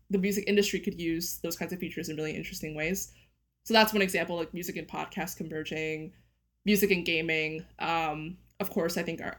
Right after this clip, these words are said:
uh, are converging a lot more, especially looking at the last year. So, you know, how to build and expand editorial coverage in a way that reflects that, um, that'll probably be in ter-, more in the form of, like, hiring more people who are able to, like, are,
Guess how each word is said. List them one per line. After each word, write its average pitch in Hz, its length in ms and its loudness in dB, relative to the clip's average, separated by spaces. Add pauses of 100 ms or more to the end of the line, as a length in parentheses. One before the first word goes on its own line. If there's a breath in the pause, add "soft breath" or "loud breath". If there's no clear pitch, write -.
uh, - 40 -2
are 165 300 0
converging 165 420 0
a 160 40 -4
lot 151 180 -2
more, 156 160 0
especially 156 540 0
looking 160 240 -4
at 156 60 -4
the 160 60 -2
last 160 300 -2
year. 160 380 2 (580)
So, 170 480 4 (380 soft breath)
you 202 100 6
know, 185 60 6
how 202 220 4
to 175 580 0 (220)
build 185 280 4
and 170 80 -4
expand 165 480 -2
editorial 165 600 -6 (180)
coverage 180 520 -2
in 175 60 2
a 160 40 0
way 160 100 2
that 180 140 0
reflects 180 400 -4
that, 285 300 2 (300 soft breath)
um, 165 420 -2
that'll 202 180 6
probably 208 220 8
be 185 180 0
in 170 60 -2
ter-, 175 220 -4 (440)
more 175 360 0
in 170 140 -4
the 160 60 -8
form 165 200 -6
of, 151 80 -8
like, 160 140 -2
hiring 175 320 2
more 165 140 -2
people 160 320 -4
who 160 420 -2 (720 soft breath)
are 180 160 6
able 170 280 4
to, 160 560 0
like, 156 340 -2
are, 196 100 0